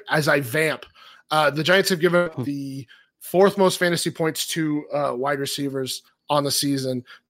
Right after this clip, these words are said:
Speaker 1: You're up the fifth most points to fantasy Q Bs. So we know that they struggle, uh, through the air. Against, uh, running backs, they actually haven't been that bad. Uh, they are kinda middle of the pack,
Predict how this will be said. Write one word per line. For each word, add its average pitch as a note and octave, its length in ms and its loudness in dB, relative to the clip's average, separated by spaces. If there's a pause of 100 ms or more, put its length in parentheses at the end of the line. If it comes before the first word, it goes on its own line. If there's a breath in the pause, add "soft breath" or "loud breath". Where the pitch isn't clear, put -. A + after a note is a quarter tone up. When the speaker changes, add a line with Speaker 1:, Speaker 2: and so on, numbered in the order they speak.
Speaker 1:
You're D3 180 2
up B2+ 80 0
the B2 80 -8
fifth F3 260 0
most D#3 260 0
points C#3+ 360 -2
to C#3 160 -2
fantasy C3 400 -4
Q B2+ 200 -6
Bs. B2 240 -2
So B2+ 160 -2
we B2+ 120 0
know C#3+ 180 4
that C3+ 140 -4
they A#2+ 100 -4
struggle, B2+ 760 0 (360 loud breath)
uh, B2 240 -2 (240)
through D3+ 240 2
the B2+ 140 2
air. B2 420 2 (640 soft breath)
Against, F3+ 480 4
uh, C#3 220 6
running G#3+ 320 6
backs, C3+ 440 2 (280)
they - 80 -4
actually F#3+ 260 2
haven't F#3 220 4
been D#3 100 0
that C#3 180 -2
bad. B2+ 380 0
Uh, A#2 380 -6
they B2 240 -4
are B2 380 -4
kinda F#3+ 280 2
middle E3+ 300 6
of D3 80 2
the C3 60 -6
pack, B2 360 -4